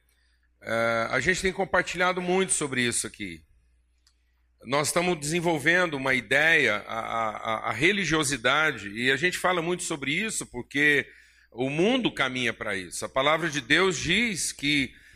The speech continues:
é, no final dos tempos, nós vamos ter uma crise de fé. É importante entender isso. O mundo,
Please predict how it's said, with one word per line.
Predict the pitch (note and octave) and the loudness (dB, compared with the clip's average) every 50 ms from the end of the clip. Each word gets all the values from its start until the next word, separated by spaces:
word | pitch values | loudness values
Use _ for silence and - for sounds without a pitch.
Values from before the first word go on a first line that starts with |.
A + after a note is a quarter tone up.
| - - _ - | -20 -20 _ -4
é, | - A#2+ | -2 -2
no | B2+ C3+ D3 | -2 -2 -4
final | C#3+ - - F3 D#3 D3 D#3 E3+ G#3 A#3+ B3 | -4 -2 -2 -2 0 2 2 4 4 2 2
dos | G#3+ F3+ - - - | 0 0 -2 -2 0
tempos, | - E3 F3+ G#3 A#3+ B3 A3 - - A2+ F#2 E2+ - - | 2 4 4 4 4 4 0 -4 -12 -16 -16 -16 -12 -6
nós | A#2+ C3+ C3+ | -4 -4 -4
vamos | E3 F3 F3 - | -4 -4 -6 -4
ter | - F#3 | -4 -4
uma | F#3+ G#3+ G3+ | -2 -2 -4
crise | - - - - A3+ B3 C#4 C4+ C4+ | -4 -2 0 2 2 2 2 0 -4
de | B3+ D4+ | -6 -8
fé. | - - - B3 F#3 D3+ B2+ - - _ - _ _ _ _ _ _ _ _ _ | -8 -4 -2 0 0 0 0 -2 -8 _ -20 _ _ _ _ _ _ _ _ _
É | - D3+ | -2 -2
importante | E3+ - - A3 G3+ G#3 - G#3+ A3+ C#4 C#4 - - F#3 | -2 0 0 0 0 0 0 0 2 2 0 -2 -4 -6
entender | - - D3 C3+ B2 A#2+ A2+ G#2+ | -4 -4 -4 -2 0 0 0 0
isso. | G2 E2 D#2+ - - - _ _ _ _ _ _ _ _ _ | -2 -4 -10 -16 -20 -20 _ _ _ _ _ _ _ _ _
O | - D3 D#3 | -4 -4 -2
mundo, | D#3 D#3+ E3 F3 G3 A3 B3 C4 C4 C4 C4 C4 - | 0 2 2 4 4 4 2 0 -2 -4 -6 -6 -8